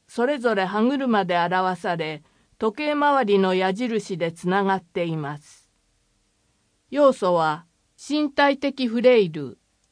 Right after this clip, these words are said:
筋力や体力の低下、転倒など。社会的フレイル、閉じこもり、困窮、他者との交流低下など。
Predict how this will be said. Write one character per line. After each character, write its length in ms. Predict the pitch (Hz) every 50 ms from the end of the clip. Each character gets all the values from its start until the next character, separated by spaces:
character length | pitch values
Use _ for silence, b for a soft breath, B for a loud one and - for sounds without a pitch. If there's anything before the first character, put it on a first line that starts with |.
| _ _ _ _
筋 220 | - 285 285 277 247
力 260 | 226 214 185 - 208
や 180 | 185 185 180
体 280 | 180 - 233 247 254 226
力 260 | 190 196 175 - 175
の 160 | 165 165 165
低 300 | 165 165 - 185 185 180
下、 280 | 175 - 175 170 - - _
転 220 | - 208 202 214 208
倒 260 | 202 - 202 196 196
な 220 | 185 175 170 170
ど。 260 | 170 - 131 131 - _ _ _ _ _ _ _ _ _ _ _ _ _ _ _ _ _ _ _ _ _ _ _ _ _
社 240 | - - 220 220 220
会 280 | - 294 294 294 277
的 300 | 277 285 285 277 269 262
フ 140 | 233 240 247
レ 200 | 220 254 247 226
イ 60 | 190
ル、 300 | 160 156 143 - - - _ _ _ _ _ _ _ _ _ _ _ _ _ _ _ _ _
閉 160 | - - 208
じ 140 | 208 247 262
こ 120 | - 254
も 180 | 233 233 226 214
り、 260 | 190 196 190 - - _ _ _
困 260 | - 220 233 233 226
窮、 440 | 226 - 196 196 190 180 175 165 - _ _ _ _ _
他 140 | - 254 262
者 160 | 262 254 226
と 140 | - 190 170
の 180 | 170 160 160 165
交 220 | - 196 208 220
流 220 | 208 202 196 196 180
低 280 | 170 - 175 170 170
下 320 | 165 - - 147 139 - - _
な 180 | - 202 208 202
ど。 260 | 165 147 120 - -